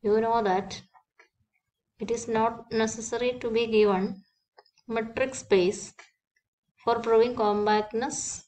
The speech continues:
implies countable compactness. മെട്രിക് സ്പേസ് ആണെങ്കിലും അല്ലെങ്കിലും compact implies മെട്രിക് സ്പേസ് ആണെന്ന് തരണമെന്നൊന്നുമില്ല. കോമ്പാക്ട് എന്ന് പറഞ്ഞാൽ every open cover has a finite subcover.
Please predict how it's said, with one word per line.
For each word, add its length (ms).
implies 460
countable 500
compactness. 580
മെട്രിക് 340
സ്പേസ് 240
ആണെങ്കിലും 360
അല്ലെങ്കിലും 420
compact 640
implies 460
മെട്രിക് 300
സ്പേസ് 320
ആണെന്ന് 340
തരണമെന്നൊന്നുമില്ല. 640
കോമ്പാക്ട് 440
എന്ന് 120
പറഞ്ഞാൽ 220
every 220
open 300
cover 180
has 220
a 20
finite 460
subcover. 420